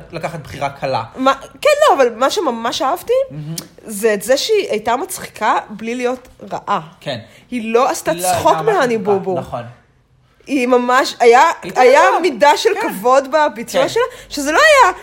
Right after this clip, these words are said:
Speaker 2: "תראו, אני ווייט טרש, אני
Speaker 1: נכון.
Speaker 2: מטומטמת, אני כאילו זה", לא.
Speaker 1: וזה
Speaker 2: זה
Speaker 1: אחרי
Speaker 2: היה
Speaker 1: שגם
Speaker 2: חמוד.
Speaker 1: כן, וזה אחרי שגם, נגיד, ב-, בוורקרום, ביאנקה אומרת שזה כאילו, "אה, ערוץ החינוך, אה, מה לא לעשות ואיך לא להתנהג."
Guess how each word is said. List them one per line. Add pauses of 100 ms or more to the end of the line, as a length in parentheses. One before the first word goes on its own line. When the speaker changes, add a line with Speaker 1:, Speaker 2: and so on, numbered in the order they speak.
(120)
Speaker 2:
"תראו,
אני
ווייט
טרש,
אני
Speaker 1:
נכון.
Speaker 2:
מטומטמת,
אני
כאילו
זה",
לא. (220)
Speaker 1:
וזה
Speaker 2:
זה
Speaker 1:
אחרי
Speaker 2:
היה
Speaker 1:
שגם
Speaker 2:
חמוד.
Speaker 1:
כן,
וזה
אחרי
שגם, (100)
נגיד,
ב-,
בוורקרום,
ביאנקה
אומרת
שזה
כאילו,
"אה,
ערוץ
החינוך,
אה,
מה
לא
לעשות
ואיך
לא
להתנהג."